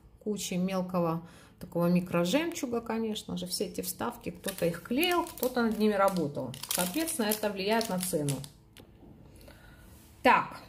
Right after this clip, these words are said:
Следующее кольцо, которое попало мне на глаза, это натуральный гранёный аметист.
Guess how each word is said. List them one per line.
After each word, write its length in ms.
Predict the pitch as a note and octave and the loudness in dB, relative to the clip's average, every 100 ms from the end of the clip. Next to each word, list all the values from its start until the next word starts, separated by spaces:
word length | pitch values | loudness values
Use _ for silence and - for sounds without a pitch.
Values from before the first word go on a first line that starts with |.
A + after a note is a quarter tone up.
| - - - - - - - - - - - - - - - | -18 -18 -18 -18 -20 -20 -20 -20 -20 -20 -20 -20 -20 -20 -16
Следующее 600 | - C4+ F#4+ G#4+ G#4+ D#4 | -6 2 6 8 8 6
кольцо, 380 | D4 A#3+ A#3 C4 | 6 6 6 4
которое 340 | B3+ G#3+ A3 G#3 | 6 2 2 2
попало 500 | G#3+ G#3 A3 G3 F#3 | 2 4 6 6 6
мне 300 | F#3 F3+ F3 - - - - - | 6 4 4 2 -2 -2 -6 -6
на 140 | F#3+ | -2
глаза, 480 | F#3 G3+ G3+ C#4+ G4+ - - - - | 2 2 6 6 6 0 -8 -10 -6
это 200 | G#3+ B3 | 2 6
натуральный 600 | C#4 C#4 C#4 C#4+ C#4+ B3 | 8 8 8 8 8 6
гранёный 520 | G#3 G#3+ A3 A#3 G#3+ | 4 2 4 2 2
аметист. 680 | G3+ G3 F#3 C4+ F4 - - | 0 -4 -2 2 2 0 -6